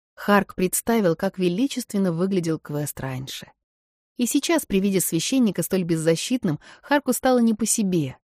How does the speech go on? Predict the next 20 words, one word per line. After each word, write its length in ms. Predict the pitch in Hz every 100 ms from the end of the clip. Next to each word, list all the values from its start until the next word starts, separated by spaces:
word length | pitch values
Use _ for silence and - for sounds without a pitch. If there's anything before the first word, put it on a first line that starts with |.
| _ _ _ _ -
«Ты 160 | 131
всё 220 | 113 135
ещё 200 | 139 -
чувствуешь 480 | 131 139 127 127 127
себя 240 | - 127 135
как 200 | 131 -
в 40 |
тюрьме?» — 380 | - 135 185 226 _ _ _ _
спросил 440 | - 151 143 143
Квест 420 | - 156 233 - _ _ _
с 160 | - 175
искренним 420 | - 170 160 151
сочувствием. 680 | - - 123 - - 131 - _ _ _ _ _
«Надеюсь, 460 | 160 180 185 185 -
не 80 | 180
подумываешь 600 | 175 170 247 285 180 127
сбежать?» 540 | 127 127 113 82 - _ _ _ _ _ _ _
«Мне 200 | 277 320
некуда 380 | 311 330 214 143
бежать». 460 | 139 131 123 -